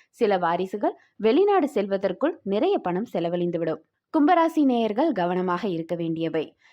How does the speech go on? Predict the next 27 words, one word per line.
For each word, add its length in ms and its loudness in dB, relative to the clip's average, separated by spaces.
சில 180 4
சமயம் 480 0
தொழிலாளர்கள், 840 0
பணியாளர்கள் 760 2
சோம்பேறியாக 800 2
வேலை 280 0
பார்த்தால் 440 -4
ரொம்ப 320 2
கடிந்து 340 -2
கொள்ள 220 -2
வேண்டாம். 420 -4
திருமண 380 2
நிகழ்வில், 500 0
வழக்குகளில் 800 0
நண்பர்களிடம் 800 0
சற்று 340 -2
விட்டு 280 -4
கொடுத்து 360 -2
போகவும். 480 -4
தொழில் 340 0
சுறுசுறுப்பாக 680 -4
நடக்கும்போது 760 -2
திருஷ்டி 400 0
மாதிரி 420 0
சில 260 0
தடைகள் 460 -2
வரும். 260 -4